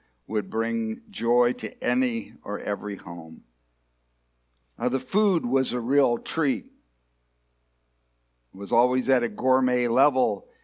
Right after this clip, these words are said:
in our house. My mother was an excellent cook. And my favorite thing at Christmas time was the, was the fig and raisin pudding that she made. And she had this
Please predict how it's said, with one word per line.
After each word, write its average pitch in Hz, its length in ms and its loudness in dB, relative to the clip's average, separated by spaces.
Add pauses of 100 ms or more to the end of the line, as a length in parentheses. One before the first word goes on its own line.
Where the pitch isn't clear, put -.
(140)
in 107 60 -4
our 104 160 2
house. 104 340 0
My 107 120 -4
mother 110 280 0
was 110 240 -6
an 104 100 -6
excellent - 540 -8
cook. - 440 -4 (840)
And 104 200 -4
my 107 200 0
favorite 139 580 2
thing 120 180 -2
at 113 140 -6
Christmas 127 460 -4
time 117 320 2
was 110 240 -2
the, 98 420 -2 (720)
was 107 300 -2
the 113 140 0
fig 131 380 2
and 117 200 -2
raisin 123 500 0
pudding 147 460 0
that 104 180 -2
she 113 160 -4
made. 107 320 0
And 101 120 -8
she 107 140 -8
had 123 240 2
this 107 300 -6